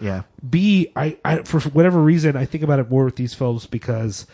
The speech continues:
Speaker 2: in some cases, Suicide
Speaker 1: They're
Speaker 2: Club being one, but, uh, in some of the other ones too, I am trying to figure it out. I am
Speaker 1: Yeah,
Speaker 2: trying to
Speaker 1: where you're just
Speaker 2: connect
Speaker 1: like,
Speaker 2: with
Speaker 1: "I
Speaker 2: it.
Speaker 1: just don't get it."
Speaker 2: Whereas, like, some of the European films where there might also be those things,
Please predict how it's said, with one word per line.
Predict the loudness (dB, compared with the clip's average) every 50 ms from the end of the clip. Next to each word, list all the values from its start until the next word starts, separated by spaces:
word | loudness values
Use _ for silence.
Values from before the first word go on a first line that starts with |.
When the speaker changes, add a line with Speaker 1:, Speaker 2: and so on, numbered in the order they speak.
| _ _ _ _ _ _ -6
Speaker 2:
in | -4 -4 -4 -4
some | -4 -2 0 0 0 -2
cases, | -4 -4 -6 -6 -4 -8 -8 -8 -8 -8
Suicide | -8 0 4 4 4 4 2
Speaker 1:
They're | 0 -2
Speaker 2:
Club | -2 -2 -2 -2
being | -2 -4 -2
one, | -2 -2 -2 -2 -4 -6 -8 -12 -10 -6
but, | -4 -4 -4 -4 -8
uh, | -10 -8 -8 -8 -8 -10 -10
in | -12 -12 -8
some | -6 -6 -4
of | -2
the | -2
other | -2 -2 -2
ones | -4 -6 -10
too, | -4 -2 0 2 2 0 -2 -4 -20 -20 -20 -20 -10 -2
I | 2 4
am | 4 4 2
trying | 2 0 0 0
to | 0
figure | -2 -4 -4 -4 -4 -6
it | -6
out. | -8 -10 -14 -18 _ _ _
I | -6 0 0
am | 2 2
Speaker 1:
Yeah, | 2
Speaker 2:
trying | 2 2 2 4
to | 2
Speaker 1:
where | 2 2
you're | 2 2
just | 2 2
Speaker 2:
connect | 2 2
Speaker 1:
like, | 2 0
Speaker 2:
with | 0 0
Speaker 1:
"I |
Speaker 2:
it. | 0 0
Speaker 1:
just | 0 0 0
don't | -2 -2 0 0
get | 0 2 2
it." | 4
Speaker 2:
Whereas, | 4 4 4 4 2
like, | 0 0 2
some | 0 0 2 2
of | 2
the | 2
European | 2 2 0 0 0 -2 -6 -6 -6 -8 -8
films | -4 -2 0 0 0 -2 -4 -2
where | 0 0 2
there | 0 0
might | 0 0 0 0
also | 0 0 -2 -2 0
be | 2 2
those | 2 2 0 -2
things, | -4 -4 -4 -6 -8 -12 -14 -16